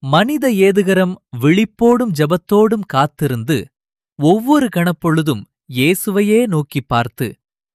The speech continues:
ஒளியாயும் ஜீவனாயும் இருக்கின்ற விலையுயர்ந்த அவரது ஆவியால் கட்டுப்படுத்தப்பட்டு வழிநடத்தப்படும்படி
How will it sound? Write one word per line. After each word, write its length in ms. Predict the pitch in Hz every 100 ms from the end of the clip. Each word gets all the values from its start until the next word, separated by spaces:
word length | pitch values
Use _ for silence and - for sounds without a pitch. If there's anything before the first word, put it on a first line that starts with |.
| _
ஒளியாயும் 680 | 156 196 269 262 247 233 220
ஜீவனாயும் 720 | 156 175 214 208 196 190 170
இருக்கின்ற 420 | 160 139 156 147 143 113 - _ _ -
விலையுயர்ந்த 840 | 131 165 202 214 233 254 277 269
அவரது 380 | 226 185 165 156 123
ஆவியால் 560 | 151 170 147 117 139 233 _ _ _
கட்டுப்படுத்தப்பட்டு 1000 | 226 226 - 294 247 208 220 185 196 - 196 190 123
வழிநடத்தப்படும்படி 1080 | 127 208 226 185 - 151 127 123 127 151